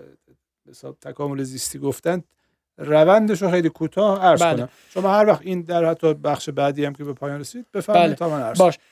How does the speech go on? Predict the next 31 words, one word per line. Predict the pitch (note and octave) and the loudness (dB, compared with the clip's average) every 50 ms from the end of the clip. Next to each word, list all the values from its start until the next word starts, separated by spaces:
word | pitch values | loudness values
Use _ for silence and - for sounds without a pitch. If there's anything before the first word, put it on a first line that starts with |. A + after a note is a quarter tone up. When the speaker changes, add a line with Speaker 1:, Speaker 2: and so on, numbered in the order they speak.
| _ _ | _ _
Speaker 2:
و | B3+ C#4 | 2 4
می‌بینیم | D#4 F4 F#4 F#4+ F#4+ F4 | 4 4 4 4 2 2
که | D4 F4 | 2 0
این | - E4+ D4+ | 0 0 0
جب-، | C#4 - - A#3 A#3 A3+ G#3 F#3+ | 2 2 4 4 2 0 -2 -6
جبرنگاری | G3 F3 G#3+ G#3 G3+ F#3+ G3+ G3 G3+ G3 G3 G3+ G3 G3+ B3+ | 2 4 4 4 6 6 6 6 6 6 4 4 4 4 2
منفی | C4 A3+ G#3+ G#3 G3 F#3 - - B3 | 2 2 4 4 4 2 2 -2 -2
که | - A3+ - A#3 | -2 -2 -2 0
انسان | G#3 G3 F#3 - A#3 C4 C4 | -2 0 2 2 0 2 2
رو | C#4 | 0
تحت | C4 - - B3+ - - - | 0 2 0 -2 -2 -4 -6
اسارت | F#3 G3 G3 - - G3 F#3 F3+ F#3+ G#3 A3+ - C4 | -6 -6 -6 -2 2 4 4 4 4 2 2 0 -4
طبیعت | - - G#3 G3 F#3 F#3 F#3 G3 A3+ A3+ | -2 0 0 0 0 0 0 0 0 0
و | - G3 | 0 0
در | F3+ F#3 F#3+ F#3 | 2 4 2 2
بند | F#3 F#3 A3 B3 C4+ C4 A#3+ B3+ | 2 0 0 0 0 0 0 0
مادهٔ | A3+ G#3+ G3+ G3+ G3+ G3+ F3+ F#3 - C4+ C4 C#4+ | 2 4 6 6 4 4 2 2 2 4 4 4
بیرحم، | G#3 - D#4 - G3+ A3+ G3+ D#3 C3+ - | 4 2 2 4 6 6 4 4 -2 -6
چون | - G3 | -8 -8
می‌بینید | A3+ B3+ C4 B3+ G#3 | -8 -8 -12 -12 -12
که | E3 E3 | -10 -10
ماده | E3 E3+ D#3+ D3+ D3 D#3+ D#3+ E3+ G3 A3+ C#4 E4+ E4+ _ D4 B3+ G3 D#3 D#3+ C#3+ - | -6 -2 -2 -2 -2 -2 0 2 2 2 2 0 -8 _ _ -20 -18 -18 -18 -20 -12
به | - D#3 | -10 -10
اون | D#3+ F3 | -10 -8
شکلی | - - E3+ D#3+ - E3+ | -10 -10 -10 -10 -10 -14
که | D#3 - | -12 -10
می‌بینید | E3 F3+ G#3+ C4 B3 A3+ | -12 -10 -12 -12 -12 -10
بیرحمه | G3 G3+ G#3 B3 C4+ C4+ B3+ B3+ | -10 -10 -6 -2 -2 0 0 0
دیگه. | G#3+ G3 F3+ E3+ | -2 -2 -4 -6
شما | - F#3+ G#3 G#3+ | -6 -6 -8 -4
یه، | G3+ G3+ | -4 -6